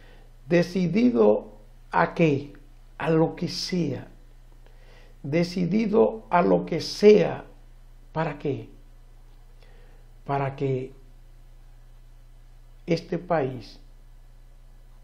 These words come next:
sea respetado, para que este país sea respetado, que no sigan, que no sigan desde el gobierno relajando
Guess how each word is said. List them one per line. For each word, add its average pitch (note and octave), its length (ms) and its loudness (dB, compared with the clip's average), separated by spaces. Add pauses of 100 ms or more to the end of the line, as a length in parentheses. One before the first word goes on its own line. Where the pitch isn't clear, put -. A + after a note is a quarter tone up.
(120)
sea - 720 -10 (240)
respetado, - 760 -16 (1300)
para A2+ 300 -12
que D3 80 -2
este D#3+ 240 -2
país D3 360 0
sea D#3 280 0
respetado, C#3 880 -6 (840)
que C#3+ 140 -2
no E3 180 2
sigan, D3+ 520 -4 (840)
que C#3 160 -2
no E3 160 6
sigan E3 500 2
desde D3+ 280 -2
el D3 120 -2
gobierno C#3 640 2 (720)
relajando F3 1160 8